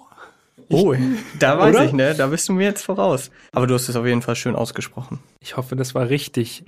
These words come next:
Speaker 2: ehrlich gesagt.
Speaker 1: <laughs>
Speaker 2: Und diese Pickup-Version gibt es jetzt auch noch, aber ich glaube, die zweite Generation Duster, da gibt es diesen Pickup nur noch in Rumänien.
Speaker 1: Das habe ich auch so notiert, ja.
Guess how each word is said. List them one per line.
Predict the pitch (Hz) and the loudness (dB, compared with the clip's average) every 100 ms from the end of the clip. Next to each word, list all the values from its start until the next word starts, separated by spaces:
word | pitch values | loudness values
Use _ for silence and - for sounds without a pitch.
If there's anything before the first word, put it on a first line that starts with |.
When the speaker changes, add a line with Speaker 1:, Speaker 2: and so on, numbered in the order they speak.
| - | 0
Speaker 2:
ehrlich | 131 127 127 | 2 4 4
gesagt. | - 147 127 127 - - 202 - | 4 6 6 4 -2 -8 -8 -8
Speaker 1:
<laughs> | 220 - | -10 0
Speaker 2:
Und | 151 147 - | 2 2 -2
diese | 139 175 175 | 0 2 2
Pickup-Version | 175 247 175 175 151 165 151 | 2 0 0 0 2 2 2
gibt | 180 - | 0 -4
es | 175 - - - | -6 -8 -10 -6
jetzt | 135 156 170 - 170 | 0 0 0 -4 0
auch | 185 202 | 0 0
noch, | - | -6
aber | 143 | -8
ich | 151 - | -8 0
glaube, | 151 170 170 - - | 2 4 2 -2 -8
die | 143 131 | -8 -6
zweite | - - 147 220 196 | -6 0 2 2 0
Generation | 170 160 151 160 147 | -2 -2 -2 -4 -2
Duster, | 147 - 147 143 - | -4 -2 -2 -2 -4
da | 135 | -4
gibt | 131 147 | -4 -4
es | - | -8
diesen | 139 131 131 131 | -8 -4 -4 -4
Pickup | 175 160 135 131 | -6 -6 -8 -4
nur | 139 165 190 | 0 2 2
noch | 165 156 - - | 0 -4 -6 -4
in | 135 139 | -4 -4
Rumänien. | - - 139 127 110 147 - 131 _ _ | -8 -4 -2 -2 -6 -10 -16 -18 _ _
Speaker 1:
Das | 139 139 | -6 -4
habe | 143 | -4
ich | 135 - | -4 -4
auch | 120 | -6
so | - | -6
notiert, | 120 120 - 117 127 | -6 -6 -8 -8 -4
ja. | 123 | -6